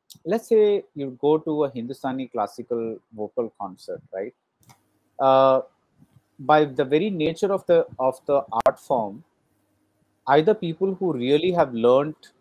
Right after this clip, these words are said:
uh, will go, or people who have learned to, over time, to, uh, understand certain things will go. But film is not like that. Film is a very democratic medium. So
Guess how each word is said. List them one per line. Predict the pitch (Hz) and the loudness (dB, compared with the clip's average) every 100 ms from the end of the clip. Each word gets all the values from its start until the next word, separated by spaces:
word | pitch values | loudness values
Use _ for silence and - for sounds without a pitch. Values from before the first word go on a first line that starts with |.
| _ _ _ _ _ - | _ _ _ _ _ -4
uh, | 123 123 120 123 120 - | 0 2 2 2 0 -4
will | 131 135 | -6 -6
go, | 117 143 170 233 _ _ _ _ | 0 4 4 2 _ _ _ _
or | 147 202 | 4 4
people | - 185 170 226 196 | 2 -6 -2 -2 0
who | 190 | 2
have | 185 185 139 | 4 4 0
learned | 131 151 196 196 | 2 4 2 0
to, | 208 180 - | -6 -6 0
over | 143 147 147 | 2 2 0
time, | - 160 160 170 170 | 4 4 2 -4 -6
to, | 160 156 156 156 156 - - | -4 -2 -2 -4 -6 -10 -2
uh, | 131 131 127 123 120 110 - _ | 2 2 2 2 0 -4 -10 _
understand | 135 147 156 - 156 147 | -4 -2 -4 -2 -2 -2
certain | 156 135 143 139 | -2 -2 -4 -6
things | 151 151 151 | -8 -8 -8
will | 143 143 | -6 -4
go. | 131 104 - _ _ _ _ _ _ _ _ _ _ _ _ | -2 -4 -4 _ _ _ _ _ _ _ _ _ _ _ _
But | 160 185 | 0 0
film | - 247 277 277 | 2 2 4 0
is | 208 | 0
not | 175 160 156 | 0 2 0
like | 123 | -2
that. | 120 - | -2 -2
Film | 202 226 | 0 2
is | |
a | 214 | 2
very | 208 196 | 0 -4
democratic | 131 135 143 160 170 - 127 - | 0 0 0 -2 -2 0 -6 -8
medium. | 98 82 - _ _ _ _ _ _ _ _ | -14 -14 -18 _ _ _ _ _ _ _ _
So | 208 202 202 202 190 | -2 2 2 2 0